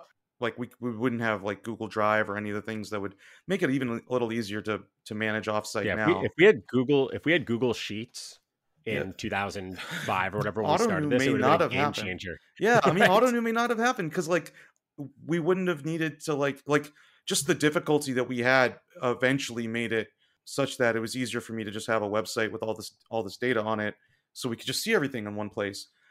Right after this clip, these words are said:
Speaker 1: And we just didn't have any other way of doing that when we were starting this out. My favorite story, Chad, as you know, you are essential to it because Auto New really is born out of these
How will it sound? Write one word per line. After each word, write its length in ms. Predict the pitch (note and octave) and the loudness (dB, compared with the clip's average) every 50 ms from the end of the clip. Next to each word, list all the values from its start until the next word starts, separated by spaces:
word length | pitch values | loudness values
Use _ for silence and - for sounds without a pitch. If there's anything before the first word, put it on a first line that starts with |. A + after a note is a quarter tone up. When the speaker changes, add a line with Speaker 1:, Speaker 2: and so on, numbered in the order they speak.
| - | -8
Speaker 1:
And 140 | - B2 A#2+ | -6 -4 -4
we 80 | C3 - | -2 -4
just 160 | C3+ - - | -4 -6 -6
didn't 160 | C3 B2+ B2+ | -4 -2 -2
have 100 | B2 A2+ | -2 -2
any 160 | A#2 A#2+ A#2 | -2 0 -2
other 140 | A#2 A2+ A2+ | 0 0 0
way 160 | A2 A2 G#2+ | 0 0 -2
of 100 | G2 G2 | -2 -2
doing 220 | - B2+ B2+ A#2+ A2 | -2 -2 0 0 0
that 260 | G#2+ G2+ G2 F#2+ F#2+ _ _ _ _ | 0 -2 -2 -4 -8 _ _ _ _
when 340 | G#2 G#2+ A2 G#2+ G#2+ G2+ - _ | -12 -10 -10 -10 -10 -12 -14 _
we 80 | A2 G#2 | -16 -14
were 100 | F#2+ G2+ | -14 -12
starting 260 | - - A2+ G#2+ G2+ | -6 -4 -2 -2 -2
this 120 | G2 F#2+ - | -4 -4 -2
out. 280 | A2 G#2 G2 F#2 - _ _ _ _ _ _ _ _ | 0 0 0 0 -4 _ _ _ _ _ _ _ _
My 120 | - C#3 D3 | 2 2 4
favorite 320 | D3 D3+ D3 C3+ C3 B2 | 6 6 4 4 4 2
story, 400 | - - - C3 B2 A#2+ A#2 A2+ | -2 -2 0 2 2 2 2 0
Chad, 320 | A2 - A#2+ A2+ A2 A2 A2 | -2 0 2 2 2 2 0
as 160 | G#2+ G2+ A2 | -2 -4 -6
you 60 | A#2 | -4
know, 440 | A2 A2+ A2+ A2 A2 A2+ A2+ G#2+ - _ | -2 0 0 0 0 -2 -2 -6 -10 _
you 240 | A2+ A#2 B2 B2 A2+ | -10 -6 -2 0 0
are 300 | A2+ A2+ A#2 A2 - - _ _ _ _ _ _ - | 2 2 0 0 -4 -6 _ _ _ _ _ _ -10
essential 520 | C3 - - - C#3+ C#3+ C#3+ - C3 A#2+ | -6 -4 0 2 2 2 2 0 -2 -2
to 220 | - - B2+ A2 A2 | -2 -2 -2 0 0
it 160 | A2 A2 - _ - | 0 0 -4 _ -16
because 500 | A2+ - - A#2+ A2+ A2 G#2+ F#2+ - - _ _ _ _ _ _ _ _ _ _ - | -10 -2 0 2 2 2 0 -2 -8 -12 _ _ _ _ _ _ _ _ _ _ 4
Auto 200 | C3 D3 E3 E3 | 6 6 6 6
New 160 | C#3+ C#3+ C3+ | 6 4 4
really 460 | A#2 C3 D#3+ G3 F#3 D3 C3 B2 A#2 A2 - - | 6 8 8 8 8 8 6 4 2 -2 -4 -6
is 180 | C3 A#2+ G#2+ - | -8 -8 -6 -4
born 320 | C3 C3 B2+ B2 A#2+ A#2 | -2 0 0 2 2 2
out 220 | A#2 A2+ A2+ A2 | 2 2 4 4
of 360 | A2+ A2 G#2+ G#2 F#2+ F#2+ - - - | 4 2 2 2 -2 -6 -10 -14 -12
these 300 | B2+ A2+ G#2 - - | -10 -10 -8 -10 -10